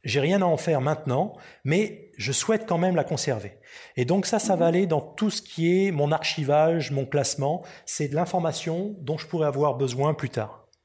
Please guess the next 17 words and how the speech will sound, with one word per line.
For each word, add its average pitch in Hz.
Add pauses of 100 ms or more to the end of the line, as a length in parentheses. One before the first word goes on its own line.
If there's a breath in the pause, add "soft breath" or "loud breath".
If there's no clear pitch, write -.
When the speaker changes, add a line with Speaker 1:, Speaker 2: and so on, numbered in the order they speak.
(760)
Speaker 2:
D'accord. - (220 loud breath)
Speaker 1:
Et 147
puis 233
la 180
troisième 208
alternative, 156 (840 loud breath)
si -
j'ai 123
répondu 123
non 160
à 127
cette -
question, « 143
Y 123
a-t-il 120
une 120
action ? » 139